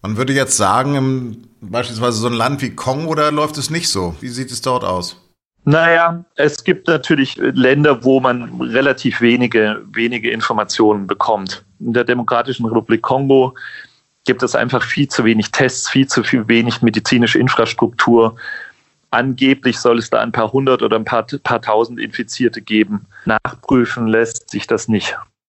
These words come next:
Speaker 1: Die Heuschreckenplage könnte bis zu fünfundzwanzig Millionen Menschen in Ostafrika verhungern lassen. Im Vergleich dazu ist die Zahl der Corona-Infizierten ja sehr gering.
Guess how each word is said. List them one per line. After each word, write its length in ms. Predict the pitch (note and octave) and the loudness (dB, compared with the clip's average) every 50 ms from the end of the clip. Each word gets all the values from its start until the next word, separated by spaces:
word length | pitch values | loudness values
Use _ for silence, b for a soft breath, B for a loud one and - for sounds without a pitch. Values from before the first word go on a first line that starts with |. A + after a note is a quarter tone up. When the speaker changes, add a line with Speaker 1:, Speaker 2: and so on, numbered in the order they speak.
| _ _ | _ _
Speaker 1:
Die 180 | - A#2+ B2 | -10 -8 -4
Heuschreckenplage 840 | A2+ C3+ D#3 F3 - - E3+ E3+ F3 F3 E3+ E3 D3+ D#3 D#3 D#3 D3+ | -2 -2 -2 -2 -2 -2 -4 -4 -4 -6 -2 0 0 0 0 -2 -2
könnte 220 | D3+ D#3 C#3+ C#3+ | -4 -4 -2 -2
bis 160 | D3+ D3 D3 | -2 -2 -2
zu 80 | - D3 | -2 -2
fünfundzwanzig 680 | D3 - E3+ F3 F3 E3+ D#3 - D#3 D3+ D3+ C#3+ D3 C#3 | -2 -2 0 0 2 0 0 0 0 0 0 0 0 0
Millionen 340 | D3+ D3 C#3+ C#3+ C#3 C3+ C3 | 2 2 2 2 2 2 2
Menschen 380 | C3+ C3+ C#3+ C#3+ - C#3 C3+ | 2 2 0 0 0 -2 -2
in 80 | B2+ A#2 | -2 0
Ostafrika 600 | A#2+ B2 - - - A#2+ B2+ - C3+ B2+ B2+ A#2+ | 0 -2 -2 -2 -2 -2 -2 -2 -2 -2 -2 -2
verhungern 520 | - B2 A#2+ A#2 A#2+ B2 B2 G#2+ G#2 G2 | 0 0 0 0 0 0 -2 -2 -2 -4
lassen. 420 | F2+ E2 D#2+ - D2+ D#2 D#2 D2+ B B B B B B B B B B B B B _ - | -4 -6 -6 -6 -8 -8 -12 -16 B B B B B B B B B B B B B _ -10
Im 160 | B2 B2 A#2 | -10 -8 -4
Vergleich 480 | - C3 B2 G#2+ A#2+ B2+ B2+ E3 F3 | -2 -2 -2 0 0 0 0 0 0
dazu 440 | E3+ E3+ D#3 D#3 - D3+ D3+ D3 D3+ | 0 0 0 0 0 0 0 0 0
ist 260 | C#3+ D3 - - - | 0 -2 -4 -4 -4
die 240 | C#3 C3+ C3+ C3 B2+ | -4 -2 -2 -2 -2
Zahl 340 | C3 - B2+ B2+ B2 C3 C3+ | -2 0 0 2 2 2 2
der 100 | C3+ C3 | 0 -2
Corona-Infizierten 1120 | - C3+ B2 G#2+ A2 C3+ C#3+ C#3+ C3+ A#2+ C3 A2 B2 B2 A2 A2+ - B2+ C3 C3 C3 A2+ A#2 | -2 -2 -4 -2 -2 -2 0 0 -2 -4 -6 -8 -8 -10 -8 -8 -6 -4 -2 -2 -4 -4 -4
ja 300 | A2 A2+ A2 A2 A2 G2+ | -2 0 0 0 0 -2
sehr 160 | F2+ G#2+ A2 | -2 -4 -4
gering. 560 | G#2+ G#2+ G#2+ F#2 A#2 A#2 G#2+ G2+ F2 D2 B | -4 -4 -4 -2 -2 -2 -2 -4 -6 -10 B